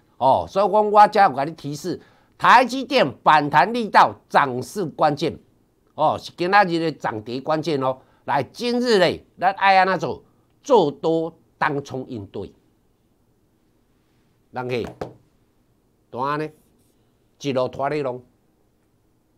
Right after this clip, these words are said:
就是遮简单。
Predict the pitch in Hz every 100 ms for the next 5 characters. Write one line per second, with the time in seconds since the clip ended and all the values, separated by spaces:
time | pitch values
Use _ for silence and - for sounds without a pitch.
0 | _ _ _ _ _ _ _ _ _ _
1 | _ _ _ _ 277 254 220 339 339 311
2 | 311 320 311 359